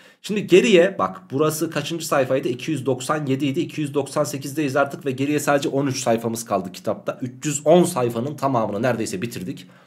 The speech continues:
İki yüz doksan sekize kadar gelmişiz. Ben çok emek verdim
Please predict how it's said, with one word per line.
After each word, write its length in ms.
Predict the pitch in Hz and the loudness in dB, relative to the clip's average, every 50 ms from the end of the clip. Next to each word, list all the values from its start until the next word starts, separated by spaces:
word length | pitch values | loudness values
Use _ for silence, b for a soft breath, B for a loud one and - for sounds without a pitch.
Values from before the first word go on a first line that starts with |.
| B B _ | B B _
İki 220 | - 120 - - 151 | -16 -12 -8 -6 -4
yüz 180 | 143 123 113 | -4 -2 -2
doksan 340 | 143 127 123 - - 143 143 | -2 -2 -2 -2 -4 -4 -4
sekize 360 | 139 - 120 127 127 - 110 | -4 -4 -6 -2 0 0 0
kadar 200 | 113 110 110 98 | 0 0 -2 0
gelmişiz. 560 | 98 113 120 110 101 95 - - - - - b b b b b b b b b b b b _ _ - | 2 2 2 2 0 -4 -8 -10 -12 -14 -16 b b b b b b b b b b b b _ _ 2
Ben 300 | 180 185 190 190 190 - | 4 4 4 2 -2 -4
çok 200 | - - 185 180 | 0 2 4 6
emek 300 | 175 151 139 123 - 110 | 6 4 4 2 0 2
verdim 360 | 113 107 101 104 101 90 92 | 2 2 2 0 -2 -6 -8